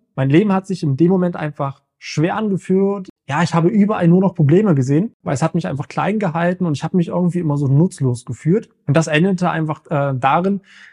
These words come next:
dass ich extrem viel, äh, mentalen Stress hatte und hatte auch, äh, für mich eine falsche Ernährung. Und das hat sich komplett auf meinen Körper ausgewirkt. Wie gesagt, das ist eine Sache, die hat sich über Jahre gebildet.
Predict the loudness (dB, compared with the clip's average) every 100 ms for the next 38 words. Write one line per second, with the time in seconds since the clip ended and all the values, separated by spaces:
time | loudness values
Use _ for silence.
0 | _ -2 0 0 -6 -2 2 4 2 0
1 | 0 2 2 0 -2 -2 -2 0 0 0
2 | -2 -2 -4 -4 0 0 0 -6 -4 -8
3 | -10 _ _ _ _ -2 0 2 -2 -4
4 | -4 -4 -2 -4 -8 -6 -6 -2 0 0
5 | 0 -4 -2 -2 -2 -4 -2 0 0 -4
6 | -10 _ _ _ -2 0 -2 -2 -4 -4
7 | -6 -6 -4 -4 -4 -4 -4 -2 -4 -2
8 | -2 -2 -2 -2 0 -2 -2 -4 -2 -2
9 | -2 -4 -4 -4 -4 -4 -4 -6 _ _
10 | _ _ _ -2 0 0 -2 -2 -8 _
11 | 2 2 2 0 2 2 2 2 4 4
12 | 0 -4